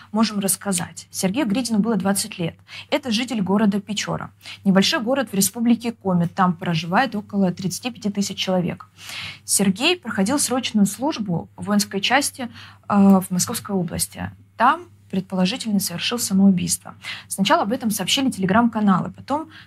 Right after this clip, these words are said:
подтвердили и его родственники сами. Вот, например, пост его сестры.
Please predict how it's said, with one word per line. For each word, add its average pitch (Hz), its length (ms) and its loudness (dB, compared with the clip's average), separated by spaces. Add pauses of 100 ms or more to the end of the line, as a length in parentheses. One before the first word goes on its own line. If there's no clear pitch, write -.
(100)
подтвердили 196 720 -2
и - 60 -8
его 196 380 2
родственники 208 640 0
сами. 208 520 2 (360)
Вот, 208 240 0
например, 185 400 -4
пост 185 300 -6
его 170 200 2
сестры. - 460 -6